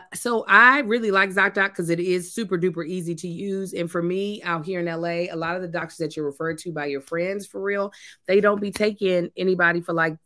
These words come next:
three months. And, and if you have something that needs to be seen sooner, it really doesn't help you that they know a great doctor if they can't see you or if they don't take your insurance, where you kind of remove that layer of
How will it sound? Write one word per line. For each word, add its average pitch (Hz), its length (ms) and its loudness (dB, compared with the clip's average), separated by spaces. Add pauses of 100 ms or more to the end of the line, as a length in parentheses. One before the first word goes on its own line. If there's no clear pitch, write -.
(140)
three 190 240 -2
months. 202 520 -4
And, 165 360 2 (340)
and 190 240 2
if 170 180 -2
you 202 140 -2
have 202 180 0
something 185 300 -4
that 165 120 -2
needs 165 200 -4
to 160 80 -10
be 156 140 -4
seen 156 320 -4
sooner, 190 580 -2 (380)
it 208 120 6
really 262 280 0
doesn't 202 260 0
help 240 320 -2
you 156 220 0
that 143 180 -2
they 160 160 2
know 156 240 2
a 147 60 -2
great 151 240 -2
doctor 147 320 -4
if 143 140 -6
they 156 120 0
can't 156 260 -4
see 233 200 -8
you 220 180 -4
or 214 140 -4
if 202 80 -10
they 226 100 -2
don't 214 180 -4
take 208 160 -6
your 196 120 -2
insurance, 190 500 -4
where 175 120 0
you 170 120 -4
kind 208 260 -2
of 175 120 -4
remove 165 560 0
that 170 260 0
layer 170 380 0
of 151 560 -4